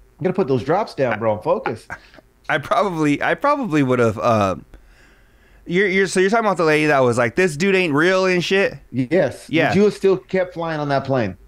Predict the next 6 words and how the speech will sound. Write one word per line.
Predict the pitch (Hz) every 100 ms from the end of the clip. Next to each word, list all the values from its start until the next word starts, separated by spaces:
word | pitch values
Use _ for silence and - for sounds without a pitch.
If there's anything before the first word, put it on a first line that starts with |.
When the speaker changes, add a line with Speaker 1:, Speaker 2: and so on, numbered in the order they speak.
| _ _ _ _
Speaker 2:
Yeah, | 151 196 226 214 -
I | 147
would | 180 123
have. | 139 135 _ _ _ _ _ _ _ _ -
Speaker 1:
Really? | 120 165 302 254 - _ _ _ _
Speaker 2:
Probably. | - 180 143 147